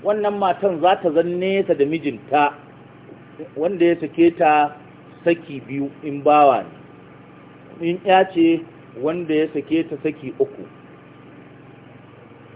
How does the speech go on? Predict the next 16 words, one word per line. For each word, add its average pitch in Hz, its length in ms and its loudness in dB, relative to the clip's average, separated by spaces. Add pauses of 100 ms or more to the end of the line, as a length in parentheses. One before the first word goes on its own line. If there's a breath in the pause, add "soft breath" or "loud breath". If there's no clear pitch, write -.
(1900)
Fatabinu 156 720 -2 (260)
za 170 140 2
ta 170 140 -2
zan 143 240 -2
nesa 143 360 -6
sai 143 80 -2
an 143 120 -4
sake 143 220 -6
samun 98 240 -6
aure 98 180 -10
ke. 78 160 -16 (920)
Wace 160 340 0
ce 226 80 0
za 202 120 6
ta 202 120 4
nisan? 180 400 0